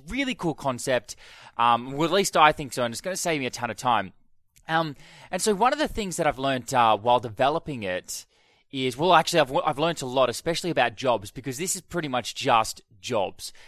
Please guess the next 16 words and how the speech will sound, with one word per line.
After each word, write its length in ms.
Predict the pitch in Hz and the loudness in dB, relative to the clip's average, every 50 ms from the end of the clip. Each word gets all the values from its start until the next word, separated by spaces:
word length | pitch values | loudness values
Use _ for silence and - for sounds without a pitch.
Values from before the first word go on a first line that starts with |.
| - - | -12 -8
It's 140 | 147 139 | -6 -4
just 160 | - 135 - 143 | -2 -2 0 0
one 240 | 151 156 160 165 | 2 2 2 0
job 360 | 131 139 151 139 135 135 120 - - | 0 4 6 8 6 6 4 2 4
after 380 | 143 143 139 123 - - 156 | 6 6 6 6 4 -4 -4
the 160 | 131 139 120 120 | -4 0 2 4
other. 300 | 123 120 113 101 98 95 | 4 4 4 4 2 2
So, 340 | - - 147 127 120 120 110 - _ _ _ _ _ _ - | 0 2 4 4 4 4 2 -2 _ _ _ _ _ _ -14
in 60 | 143 | -2
fact, 200 | 127 151 147 139 | 2 2 2 2
let 100 | 151 160 | 2 -4
me 80 | 160 143 | -4 -2
bring 180 | - 156 135 | -2 0 0
up 80 | 143 - | 0 -2
the 80 | 139 | -2
podcast, 640 | - - 117 123 127 - 131 123 113 110 110 - - | -4 -2 -2 -2 -2 0 4 4 4 4 4 0 -8